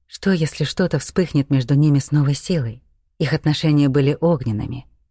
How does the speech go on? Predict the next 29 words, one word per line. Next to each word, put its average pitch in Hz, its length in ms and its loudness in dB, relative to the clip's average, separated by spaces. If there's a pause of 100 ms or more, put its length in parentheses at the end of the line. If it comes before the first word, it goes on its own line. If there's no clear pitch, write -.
а 175 140 -2
искра 180 460 0
легко 170 360 0
разгорается, 127 680 0
если 123 300 -4
подлить 123 380 -4
в - 80 -8
неё 120 220 0
керосина. 113 680 -6 (400)
«Прихвачу 139 520 0
Логана 127 440 2
с - 40 -12
собой», - 440 -10 (440)
добавил 147 440 2
Джек, 170 320 -2
словно 127 320 0
услышав 127 440 -4
мои 120 160 0
непростительные 120 760 -2
мысли. 131 440 -4 (640)
«Вечером 131 680 2
увидимся?» 135 640 0 (880)
«Буду 165 260 2
ждать». - 440 -10 (680)
В - 80 -20
квартире 175 560 2
меня 139 340 2
поджидала 131 600 0
тишина, 147 560 -2